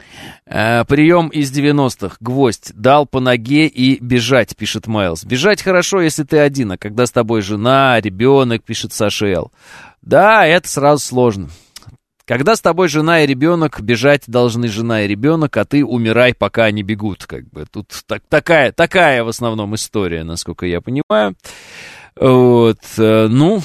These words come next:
желательно с женой и ребёнком, э, по плохим районам, в тёмное время суток, э, в пл-, в, в состоянии алкогольного опьянения, ну, не ходить.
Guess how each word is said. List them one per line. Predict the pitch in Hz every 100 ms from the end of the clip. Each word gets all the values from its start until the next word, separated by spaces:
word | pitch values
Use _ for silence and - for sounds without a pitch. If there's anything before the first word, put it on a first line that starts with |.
| - - _ _ _
желательно | 123 127 165 170 185 - 139 123
с |
женой | 107 131 139 127
и |
ребёнком, | 120 110 135 135 - 87 95 -
э, | 98 98 92 90
по | 113
плохим | 110 123 127 127 117
районам, | 113 123 127 110 82 - _
в | 98 92 -
тёмное | 123 113 110 107
время | 107 107 104
суток, | - 113 113 - 71 - -
э, | 87 87 90 87 87 87 87 90 90 90 92 95
в | - -
пл-, | 85
в, | 113 _ - _ _ _ _ _ _ -
в |
состоянии | - - 123 120 123 113
алкогольного | 113 107 110 117 110 107 101 101
опьянения, | 101 101 104 113 107 80 78 -
ну, | 143
не | 139 101
ходить. | - 76 71